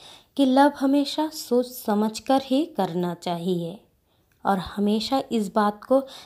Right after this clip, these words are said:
ध्यान में रखते हुए करना चाहिए कि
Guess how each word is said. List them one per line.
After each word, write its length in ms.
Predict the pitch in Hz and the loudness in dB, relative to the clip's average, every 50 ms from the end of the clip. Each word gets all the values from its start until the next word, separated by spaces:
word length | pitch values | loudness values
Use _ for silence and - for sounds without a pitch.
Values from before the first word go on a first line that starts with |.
| - - 190 | -14 -12 -6
ध्यान 340 | 170 - - 208 220 233 247 | -4 -2 0 2 2 4 4
में 200 | 254 262 269 254 | 4 4 4 4
रखते 500 | 196 185 190 196 - - _ - 277 294 | 4 2 2 0 -2 -6 _ 2 2 4
हुए 280 | 294 285 311 320 320 311 | 4 4 4 2 2 2
करना 420 | 311 - 254 233 196 202 214 214 208 | 2 2 2 2 2 0 0 0 0
चाहिए 680 | 214 - 208 190 185 165 175 175 180 180 190 220 302 - - - - - - _ _ _ _ - | 0 -2 -2 -2 -2 -2 -2 0 0 0 0 0 -2 -6 -10 -18 -20 -20 -20 _ _ _ _ 0
कि 180 | - 277 269 | 0 0 0